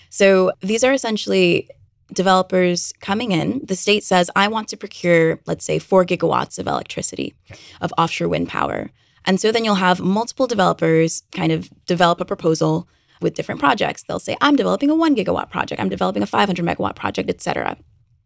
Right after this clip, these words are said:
Speaker 1: They'll then say, "I'm willing to provide this project at, let's say, a hundred dollars per megawatt hour. And this, this project is going to commission in twenty thirty." And so then you'll have all of these different elements. Now, usually in the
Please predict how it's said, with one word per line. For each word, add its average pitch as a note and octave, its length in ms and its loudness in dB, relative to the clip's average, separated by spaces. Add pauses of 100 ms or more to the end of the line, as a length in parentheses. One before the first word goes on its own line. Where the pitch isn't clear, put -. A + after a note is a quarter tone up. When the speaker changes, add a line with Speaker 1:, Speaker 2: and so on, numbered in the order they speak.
(560)
Speaker 1:
They'll G3+ 160 6
then B3+ 200 0
say, F#3+ 340 2
"I'm G#3 240 0
willing F#3 240 2
to - 80 -14
provide - 380 -2
this - 140 -4
project - 580 -4 (320)
at, D#3+ 360 0
let's F3 200 -8
say, F3+ 120 -2
a E3+ 60 2
hundred F3+ 300 -2
dollars - 320 0
per - 160 -8
megawatt - 420 -4
hour. - 280 -4 (140)
And F3 120 0
this, F3+ 140 0
this F#3 160 -2
project E3 380 -4
is F3 80 -8
going D#3+ 240 0
to - 80 -14
commission E3+ 480 -2
in D#3 380 -4
twenty G3+ 380 2
thirty." - 480 -6 (460)
And F#3+ 160 4
so F#3 160 6
then F3 180 4
you'll E3+ 140 2
have E3+ 280 -2
all B3+ 160 4
of A#3+ 100 0
these G#3 160 -2
different - 280 -4
elements. - 420 -4
Now, F#3 120 4
usually C4 360 0
in A3+ 80 -4
the G3 60 2